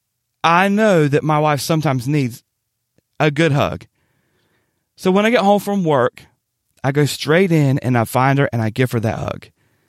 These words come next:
She's a stay-at-home mom, and after being home with our kids all day, more than likely <laughs> she needs a good hug, right? So maybe start with one need that you know your spouse has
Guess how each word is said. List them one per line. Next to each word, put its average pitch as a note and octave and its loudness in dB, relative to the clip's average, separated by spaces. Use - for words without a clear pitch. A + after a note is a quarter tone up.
She's F#3+ 0
a F3 0
stay-at-home E3+ 0
mom, A#2 0
and E3 2
after D#3 0
being G3 0
home F3 0
with D3 -4
our C#3 0
kids C#3+ -4
all B2+ -2
day, G2 -6
more F3+ 2
than B3 4
likely A3 2
<laughs> - -
she - 2
needs D#3+ 0
a C3 0
good B2+ 2
hug, F2+ -2
right? A2+ -6
So G#3+ 0
maybe A#3 2
start G#3+ 2
with D#3+ 0
one D#3 2
need D#3+ 2
that C3 0
you F3 2
know D#3+ 4
your D#3 4
spouse C#3+ -2
has G2 -4